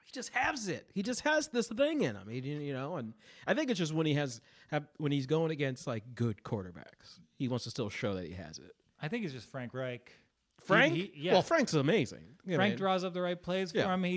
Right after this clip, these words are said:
Speaker 2: it's a different team.
Speaker 1: Yeah.
Speaker 2: But these guys just saw each other. In that game, Tennessee was in pretty firm control of it till we, they got a couple blocked punts.
Speaker 1: Yeah, yeah.
Speaker 2: Till things got a little wonky in the second half. And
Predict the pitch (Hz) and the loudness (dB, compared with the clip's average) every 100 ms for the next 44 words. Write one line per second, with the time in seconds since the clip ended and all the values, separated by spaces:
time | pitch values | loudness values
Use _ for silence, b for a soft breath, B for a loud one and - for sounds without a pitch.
0 | 202 165 156 131 120 170 175 160 - 156 | 0 -4 -4 -6 -6 -6 -6 -8 -6 -2
1 | 156 156 160 151 - 131 110 82 _ - | 0 0 -2 -6 -6 0 0 0 _ -6
2 | 170 226 190 180 165 - 165 - 160 135 | -2 -2 0 0 -2 -4 -6 -6 -6 -4
3 | 139 139 131 143 139 135 139 139 - 156 | -2 -4 -6 0 2 4 4 2 -2 -4
4 | 175 185 170 175 175 170 - 156 180 214 | -2 -2 -4 -6 -6 -8 -10 -6 -4 -6
5 | 214 214 185 151 135 139 135 127 _ 175 | -8 -10 -6 -6 -6 -6 -8 -10 _ -4
6 | 185 - 160 151 143 - 131 135 143 143 | -4 -4 -6 -6 -8 -6 -2 0 -2 -2
7 | 165 - - 143 131 127 127 135 147 127 | -6 -8 -10 -2 0 0 -2 -6 -6 -8
8 | 123 127 127 127 120 123 110 123 120 117 | -4 -4 -6 -8 -10 -12 -10 -8 -8 -10
9 | - - 165 185 202 - - - 127 113 | -16 -14 -6 -4 -4 -8 -12 -2 2 2
10 | 92 b b b 151 113 95 - 120 113 | -2 b b b -6 -6 -8 -14 -12 -12
11 | - 143 139 113 135 135 135 143 139 139 | -10 -8 -8 -6 -2 -2 0 0 0 0
12 | 147 160 175 - 202 196 196 - 202 214 | 0 0 -2 -4 -4 -2 -4 -4 -6 -4
13 | 196 196 196 175 160 170 | -4 -4 -4 -4 -4 -6